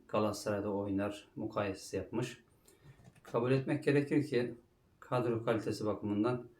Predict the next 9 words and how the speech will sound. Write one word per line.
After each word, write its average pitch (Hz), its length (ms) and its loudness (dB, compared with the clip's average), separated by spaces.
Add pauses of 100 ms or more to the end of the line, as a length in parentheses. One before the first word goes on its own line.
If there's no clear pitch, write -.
(320)
Beşiktaş 127 460 -2
Galatasaray'dan 110 640 0
belki 110 420 0 (500)
düşük 139 340 -6
olabilir. 110 380 2
Ancak 110 440 0 (1200)
Gedson 123 440 2
Fernandes'i 117 800 2
bile 113 320 2